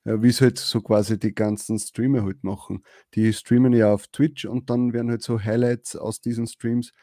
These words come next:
werden halt dann hochgeladen, so fünfzehn, zwanzig Minuten Highlights werden halt dann auf YouTube hochgeladen.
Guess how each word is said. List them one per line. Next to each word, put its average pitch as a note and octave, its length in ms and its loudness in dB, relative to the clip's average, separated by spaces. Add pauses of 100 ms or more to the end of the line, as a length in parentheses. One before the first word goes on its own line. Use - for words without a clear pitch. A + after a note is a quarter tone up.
(200)
werden G#2+ 200 -2
halt G#2 140 -8
dann A2 280 -4
hochgeladen, G#2+ 800 -2 (320)
so G#2 220 0
fünfzehn, A#2 500 0
zwanzig A2 340 -4
Minuten A2+ 320 0
Highlights G#2 340 0
werden G#2+ 100 0
halt G#2+ 160 -4
dann G#2 80 0
auf G#2 160 -4
YouTube A#2+ 320 -4
hochgeladen. G2 500 -4